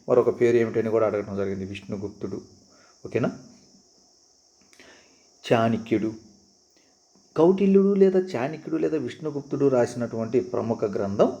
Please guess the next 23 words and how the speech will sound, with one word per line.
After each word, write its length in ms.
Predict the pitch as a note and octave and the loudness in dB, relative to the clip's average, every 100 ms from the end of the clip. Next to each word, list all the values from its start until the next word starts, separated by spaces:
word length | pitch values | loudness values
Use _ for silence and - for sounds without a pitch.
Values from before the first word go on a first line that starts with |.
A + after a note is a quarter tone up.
| - | -8
అర్థశాస్త్రం. 720 | G2+ G2 G2+ - G2 - - - _ - | -6 -6 -8 -6 -8 -10 -18 -20 _ -8
అర్థశాస్త్రం 720 | G2+ G#2 - A2 - A#2 A2 | -6 -4 2 0 0 -8 -2
దేని 200 | A2+ A#2 | -2 2
గురించి 320 | A#2+ A2+ A2+ | 0 0 -2
వివరిస్తుంది 640 | A2+ A2+ A2 - A2+ A2+ | 0 0 -2 -6 -2 2
అంటే, 140 | G#2+ D3 | 2 0
మనం 260 | C3 A#2 | -4 -6
జనరల్గా 520 | A2 A#2 A#2+ A#2 A2 - - - | -6 -4 0 2 0 -2 -10 -8
అర్థశాస్త్రం 560 | A#2+ C3 C3 B2 B2+ | -6 0 0 0 -4
అంటే 480 | A#2 D#3 B2+ A#2 A#2+ - - | -4 0 0 0 -6 -12 -8
ఎకానమీ 460 | B2+ C#3 C#3 C3 B2 | -6 -2 0 0 0
అనుకుంటాం, 460 | G#2+ G#2+ G2+ G2+ | -2 -6 -4 0
డబ్బుల 260 | A2 A#2 B2+ | 0 2 2
గురించి 280 | A#2 G#2 G2+ | 2 -2 -6
అనుకుంటాం. 380 | G2 - G2 | -8 -10 -8
ఒకసారి 280 | G#2 - A#2 | -6 0 0
అడిగాడు, 260 | G#2+ G2+ G2 | 2 0 -2
"అర్థశాస్త్రం 560 | G2+ A2+ B2 A2 - | -4 -2 0 0 -2
కింది 220 | A#2+ G#2+ G#2+ | -8 -2 0
వాటిలో 220 | G#2+ A2 | 2 0
దేని 220 | A2+ A2+ | -2 -2
గురించి 280 | A2 G#2+ G#2 | -4 -6 -4
వివరిస్తుందని?" 520 | G#2 G#2 - G#2 G#2+ | -4 -6 -12 -16 -16